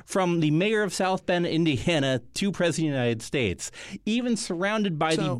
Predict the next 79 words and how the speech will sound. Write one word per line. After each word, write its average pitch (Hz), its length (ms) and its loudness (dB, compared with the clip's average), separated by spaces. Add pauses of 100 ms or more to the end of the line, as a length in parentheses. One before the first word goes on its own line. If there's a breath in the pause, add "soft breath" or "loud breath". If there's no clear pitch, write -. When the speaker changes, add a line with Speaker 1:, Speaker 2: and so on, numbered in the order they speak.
Speaker 1:
best 202 260 0
and 190 120 0
brightest, 170 440 0
which 160 240 0
inevitably 180 600 0
Speaker 2:
You 175 40 2
know, - 40 -4
you 196 60 -2
know 208 100 4
Speaker 1:
somebody 220 220 2
Speaker 2:
what 240 120 4
Speaker 1:
would 247 100 6
Speaker 2:
this, 156 120 2
Speaker 1:
be. 196 100 2
Speaker 2:
you 214 60 6
know 220 60 4
what 240 80 2
this 247 160 0
strikes 208 180 2
Speaker 1:
It 202 80 4
is 214 80 2
Speaker 2:
me 247 60 4
Speaker 1:
a - 20 4
Speaker 2:
as? 190 140 0
Speaker 1:
huge 240 360 2
jump. 214 320 0
Speaker 2:
You 226 120 4
know, 254 60 2
you 262 140 -2
know 247 60 2
what 262 80 0
this 262 140 0
strikes 165 320 -4
me 156 100 -2
as, 139 140 -2
and 139 160 0
this 170 100 0
is - 80 -4
why 147 200 -2
I - 20 -4
kinda 131 220 -4
like, 113 200 -4
this 147 200 -2
is - 60 -4
why 139 400 -4
I, 123 300 -4
I, 117 60 -4
I 117 220 0
Speaker 1:
I'm 123 100 0
gonna 113 160 2
Speaker 2:
like - 100 0
Speaker 1:
go 220 60 2
out 220 60 2
on - 60 2
Speaker 2:
Mayor 214 180 4
Speaker 1:
a - 20 2
limb 175 220 4
Speaker 2:
Pete. - 20 2
Speaker 1:
and 202 100 0
say, 196 320 0
uh, - 320 -12 (400)
South 190 200 2
Speaker 2:
This 269 80 0
Speaker 1:
Bend, 202 140 2
Indiana 202 400 0
doesn't 185 280 0
have 180 220 -2
a 160 60 -2
whole 233 520 0
lot 202 160 0
of 185 100 -2
major 185 360 0
international 190 600 0
security 202 560 0
Speaker 2:
I, 202 60 2
Speaker 1:
issues. 180 240 -4 (520 loud breath)
Speaker 2:
I, 185 120 -6
I, 180 40 -12
no, 226 160 -6